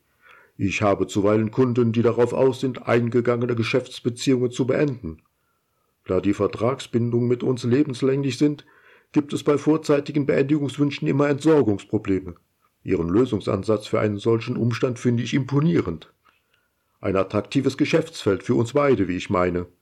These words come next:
Ich liefere das Material, Sie sorgen für die Entsorgung." "Ne, nein, äh, ja", stottert Scheifert.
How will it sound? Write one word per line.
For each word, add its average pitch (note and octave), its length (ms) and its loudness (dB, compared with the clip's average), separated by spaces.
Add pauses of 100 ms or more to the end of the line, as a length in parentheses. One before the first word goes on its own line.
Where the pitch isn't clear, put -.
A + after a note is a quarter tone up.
(400)
Ich A#2 260 -2
liefere A#2 300 2
das G#2+ 180 2
Material, A#2+ 680 0 (380)
Sie A#2+ 200 2
sorgen B2 420 4
für C3+ 120 -4
die C#3+ 80 2
Entsorgung." C3 600 2 (920)
"Ne, F2 320 -2
nein, F#2+ 800 0
äh, F#2+ 680 -2
ja", A2 520 2
stottert - 460 -4
Scheifert. G2+ 580 -2